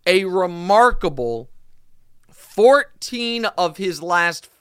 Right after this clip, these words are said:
fifteen postseason series as a manager. Four World Series rings for Bruce Bochy. And also shout out to, the, you might say, "How can that be the case?" Bruce Bochy, since he took over the Giants,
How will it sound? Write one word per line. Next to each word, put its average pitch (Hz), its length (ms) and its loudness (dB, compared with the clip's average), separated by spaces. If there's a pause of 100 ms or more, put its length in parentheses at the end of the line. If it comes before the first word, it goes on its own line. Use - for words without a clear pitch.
fifteen 233 920 -8
postseason 214 920 -6
series 185 680 -6 (360)
as 151 240 0
a 127 60 -4
manager. 190 720 -2 (580)
Four 226 540 2 (260)
World 190 420 2
Series 185 420 -2
rings 175 280 -8
for 170 120 -10
Bruce 147 360 -10
Bochy. 190 540 0 (280)
And 165 160 0
also 190 400 -2
shout 190 400 2
out 180 320 2 (280)
to, 185 220 0
the, 170 180 -4
you 180 160 -6
might 196 220 0
say, 196 160 -6
"How 180 200 2
can 180 160 -8
that 170 160 -2
be 165 120 -10
the 143 100 -10
case?" 196 420 -4 (500)
Bruce 214 320 -4
Bochy, 214 580 0
since 226 440 -4
he 240 100 -8
took 226 220 -4
over 214 220 -2
the 180 100 -4
Giants, 180 680 -2